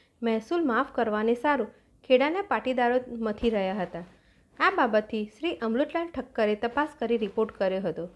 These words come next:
હું કોઈ પણ ચોક્કસ સલાહ આપું તે, તે પહેલાં કમિશનરને મળ્યો.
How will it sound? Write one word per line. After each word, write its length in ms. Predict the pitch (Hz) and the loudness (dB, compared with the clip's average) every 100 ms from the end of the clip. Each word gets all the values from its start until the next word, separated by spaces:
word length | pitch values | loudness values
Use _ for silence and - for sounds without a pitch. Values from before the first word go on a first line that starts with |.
| _ _ _ - | _ _ _ -8
હું 120 | 359 | 4
કોઈ 180 | 285 233 | 4 4
પણ 240 | 330 392 | 0 -2
ચોક્કસ 420 | 269 - 311 302 | -4 -4 -6 -4
સલાહ 240 | 254 233 233 | 0 0 0
આપું 340 | 254 262 240 233 - _ _ - | -2 0 -2 -2 -12 _ _ -2
તે, 100 | 381 - - _ _ _ _ _ _ _ _ - | -2 -2 -10 _ _ _ _ _ _ _ _ 0
તે 100 | 392 | 2
પહેલાં 380 | 320 247 269 - | 4 4 2 2
કમિશનરને 580 | 233 233 226 240 240 262 | 2 2 0 0 2 4
મળ્યો. 320 | 202 175 | 2 0